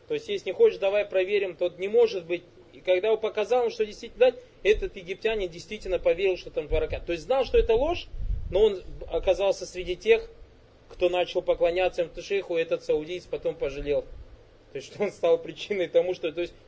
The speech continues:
указать на несостоятельность и дурость вот этих действий, хотел таким образом указать, и, субхану, вот так этот парень сам попался. Фанасаллаху аля фаляфи.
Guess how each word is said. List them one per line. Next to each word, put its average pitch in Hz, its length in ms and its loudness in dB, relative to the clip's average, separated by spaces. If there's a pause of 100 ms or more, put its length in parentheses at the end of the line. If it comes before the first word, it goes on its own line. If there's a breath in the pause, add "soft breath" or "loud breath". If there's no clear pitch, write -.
указать 190 540 0
на 190 120 -4
несостоятельность 190 1000 -2
и 175 60 -8
дурость 208 420 2
вот 180 140 -6
этих 185 280 -6
действий, 269 440 -4 (920)
хотел 185 280 2
таким 185 300 -4
образом 165 340 0
указать, 156 400 -2
и, 175 80 -10
субхану, 165 380 -10
вот 143 140 -6
так 156 200 -6
этот 143 180 -10
парень 147 300 -4
сам 139 200 -8
попался. 135 480 -6 (460 soft breath)
Фанасаллаху 151 640 -2
аля 143 100 0
фаляфи. 131 440 -4